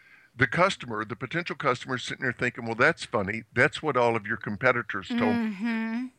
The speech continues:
Speaker 1: So here's my advice. Here's something they can work on today, uh, that, that everybody listening can chew on. What is it that, that you are willing or able to do that your competition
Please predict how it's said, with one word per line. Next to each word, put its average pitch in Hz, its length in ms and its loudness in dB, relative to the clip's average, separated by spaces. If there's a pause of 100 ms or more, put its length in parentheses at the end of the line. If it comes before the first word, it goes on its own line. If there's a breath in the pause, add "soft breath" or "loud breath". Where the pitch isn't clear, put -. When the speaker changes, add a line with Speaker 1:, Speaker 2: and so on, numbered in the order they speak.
Speaker 1:
So 139 400 4 (160)
here's 180 340 0
my 175 180 6
advice. 120 420 4
Here's 156 180 0
something 151 320 0
they 123 120 6
can 104 200 -4
work 117 240 2
on 87 220 0
today, 90 480 0 (100)
uh, 95 140 4 (100)
that, - 240 -4
that 117 120 0
everybody 117 300 4
listening 107 340 -2
can 98 160 -6
chew 107 260 -4
on. 90 140 -4 (440 loud breath)
What 220 180 10
is 180 220 6
it 131 140 4 (140)
that, 110 180 0 (180)
that 107 200 0 (120)
you 113 640 0 (460 soft breath)
are 123 240 8
willing 175 800 0 (400)
or 135 260 6
able 139 360 2
to - 180 -2
do 107 360 -4 (640 soft breath)
that 156 200 4
your 143 140 2
competition 135 960 0